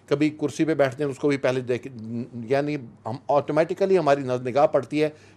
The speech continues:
کہیں گند وغیرہ کچھ نہ ہو، کہ کوئی گرا ہوا نہ ہو، اس کے اوپر، پھر اس کے بعد اس کے اوپر بیٹھتے ہیں۔ اسی طریقے سے ہم جسم کا جس طرح خیال رکھتے ہیں، دین ہمیں اپنی روح کا اسی طرح خیال رکھنے کی تاکید کرتا ہے۔ اور بہت سی ایسی چیزیں ہیں جو روح کو آلودہ کر دیتی ہیں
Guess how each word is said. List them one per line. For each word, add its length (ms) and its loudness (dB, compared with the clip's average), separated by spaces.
کہیں 540 -2
گند 200 2
وغیرہ 300 -2
کچھ 260 -8
نہ 60 -4
ہو، 180 -2
کہ 220 -8
کوئی 200 -6
گرا 140 0
ہوا 160 -2
نہ 100 -6
ہو، 200 -2
اس 100 -12
کے 100 -12
اوپر، 160 -4
پھر 180 -8
اس 100 -12
کے 80 -8
بعد 220 -4
اس 120 -16
کے 100 -16
اوپر 140 -14
بیٹھتے 340 -12
ہیں۔ 100 -10
اسی 220 -6
طریقے 320 -2
سے 200 0
ہم 300 -4
جسم 300 -2
کا 100 -2
جس 200 -2
طرح 120 4
خیال 280 2
رکھتے 280 -4
ہیں، 80 -2
دین 360 -2
ہمیں 420 -4
اپنی 320 -2
روح 440 0
کا 120 6
اسی 220 0
طرح 180 -2
خیال 320 0
رکھنے 300 -8
کی 240 -8
تاکید 360 2
کرتا 420 -8
ہے۔ 60 -14
اور 180 6
بہت 400 -2
سی 140 -4
ایسی 200 -4
چیزیں 280 -6
ہیں 120 -4
جو 240 0
روح 320 -2
کو 260 0
آلودہ 360 0
کر 220 2
دیتی 360 -8
ہیں 80 -14